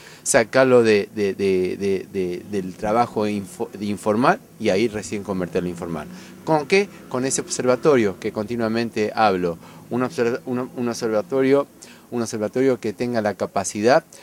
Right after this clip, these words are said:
de toma-, de tener datos de ellos, de hacer análisis, de ver estadísticas, determinar natalidad y determinar mortalidad. De lo que hablamos en nuestros programas,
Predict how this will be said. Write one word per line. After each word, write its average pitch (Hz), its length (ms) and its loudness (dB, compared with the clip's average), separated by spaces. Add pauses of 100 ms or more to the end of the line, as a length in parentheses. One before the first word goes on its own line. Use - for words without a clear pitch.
(180)
de 95 240 -4
toma-, 107 440 -6
de 95 140 -6
tener 113 300 -4
datos 135 400 2
de 139 180 2
ellos, 147 380 -8 (320)
de 107 100 -4
hacer 117 240 -6
análisis, 127 800 -4 (320)
de 104 320 0 (240)
ver 113 260 2
estadísticas, 127 960 -2 (240)
determinar 107 520 -2
natalidad 104 580 -2 (180)
y 101 80 -4
determinar 90 440 -2
mortalidad. 80 500 -8 (100)
De 165 80 -4
lo 170 100 2
que 165 100 0
hablamos 160 500 2
en 123 100 -4
nuestros 117 240 -6
programas, 113 540 2